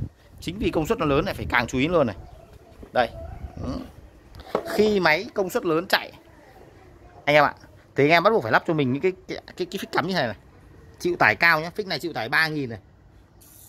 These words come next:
Ba nghìn là hãng công bố thì chịu tải được tầm khoảng một nghìn năm trăm đến nghìn bảy trăm là ok, chứ còn nói ba nghìn thì hơi phét tí anh em ạ. Cứ giảm một nửa thôi, chạy cho nó bền.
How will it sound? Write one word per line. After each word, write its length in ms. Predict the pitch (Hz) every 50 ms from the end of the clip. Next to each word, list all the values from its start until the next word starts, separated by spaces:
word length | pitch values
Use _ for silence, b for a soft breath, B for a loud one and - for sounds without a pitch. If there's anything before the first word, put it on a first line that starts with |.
| _ -
Ba 240 | - 175 180 180
nghìn 260 | 170 165 160 156 139 127
là 120 | 135 123
hãng 200 | 120 160 151 196
công 180 | 190 202 180 160
bố 160 | 135 147 180 202
thì 140 | 190 143
chịu 160 | 113 - 156 139 131
tải 200 | - 127 85 92
được 180 | 113 117 101 -
tầm 200 | 127 113 110 107
khoảng 240 | 101 113 90 92 101
một 80 | 110
nghìn 200 | 113 127 131 123
năm 120 | 123 151 156 -
trăm 220 | - 170 151 147 139 127 - B B B B B B B B -
đến 180 | - 120 139
nghìn 160 | 165 160 131 131
bảy 160 | 120 92 87
trăm 240 | - 165 156 147 127
là 60 | 113
ok, 180 | 127 139 139 - 160 151 131 123
chứ 80 | 156 147
còn 160 | 143 123 117
nói 260 | 110 110 110 123 143
ba 200 | 156 160 151 147
nghìn 200 | 135 131 123 117
thì 60 | 113
hơi 280 | 110 131 135 131 131 127
phét 260 | 120 - 185 202 -
tí 120 | - 135 139
anh 100 | 147 151
em 140 | 135 117
ạ. 80 | 104 - - b b b b b b -
Cứ 80 | 170
giảm 200 | 165 147 101 92
một 60 | 107
nửa 220 | 120 120 101 95 110
thôi, 100 | 139 139 -
chạy 160 | - 127 - 98
cho 80 | 123
nó 60 | 120
bền. 220 | 131 127 120 110